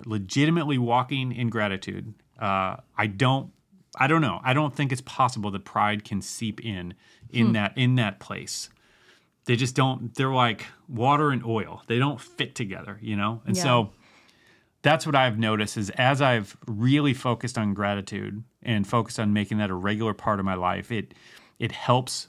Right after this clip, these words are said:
Speaker 1: push the, the, uh, pride out, if that makes sense.
Speaker 2: That's good. I also think it will work in the other direction too. Like the,
Speaker 1: What do you mean?
Speaker 2: um, if you don't have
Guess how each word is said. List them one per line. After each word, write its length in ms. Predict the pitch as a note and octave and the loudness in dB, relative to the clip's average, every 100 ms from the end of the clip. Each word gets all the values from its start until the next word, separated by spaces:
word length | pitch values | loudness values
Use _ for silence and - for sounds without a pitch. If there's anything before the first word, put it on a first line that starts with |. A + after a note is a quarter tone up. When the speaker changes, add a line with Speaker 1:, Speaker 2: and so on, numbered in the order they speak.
| _ | _
Speaker 1:
push 400 | - C3+ C3 - | -2 0 0 -4
the, 160 | A#2+ F#2 - | -8 -8 -12
the, 240 | A#2 G#2+ | -6 -4
uh, 60 | F#2+ | -4
pride 640 | - - A#2+ A2+ G#2+ F#2+ - | -8 -4 0 2 0 -4 -8
out, 440 | F#2+ D#2+ - - - - | -10 -10 -12 -12 -18 -12
if 100 | F#2+ | -8
that 140 | F#2+ | -6
makes 220 | G2 G2+ | -6 -8
sense. 380 | - - B2 - _ _ _ _ _ _ _ _ _ _ _ | -10 -10 -12 -16 _ _ _ _ _ _ _ _ _ _ _
Speaker 2:
That's 200 | G3+ G3 | -4 -2
good. 340 | G3 G#3 E3+ - _ - - _ | 0 0 -2 -10 _ -20 -20 _
I 80 | B3 | 2
also 220 | E4+ E4 | 2 2
think 180 | A#3+ G#3+ | 0 2
it 60 | |
will 160 | G#3+ F#3+ | 2 2
work 200 | F#3+ G3 | 0 0
in 80 | G3 | -2
the 100 | F3+ | 0
other 160 | E3 E3 | -2 -4
direction 480 | D#3+ F#3 - F3 | -2 -4 -6 -8
too. 380 | D3+ G3 F3+ E3+ - | -6 -4 -4 -8 -12
Like 300 | - F3 E3 | -6 -4 -4
the, 120 | - F3 | -2 0
Speaker 1:
What 40 | |
do 40 | E3 | 2
you 60 | |
mean? 160 | E3 E3 E3+ | 2 2 -2
Speaker 2:
um, 60 | - _ _ _ _ _ _ _ _ _ _ _ _ - - - - | -8 _ _ _ _ _ _ _ _ _ _ _ _ -20 -20 -20 -6
if 180 | F#3 - | -6 0
you 200 | F#3+ E3+ | 0 2
don't 260 | F3 E3+ | 2 2
have 340 | F3+ E3 - | 2 -2 -6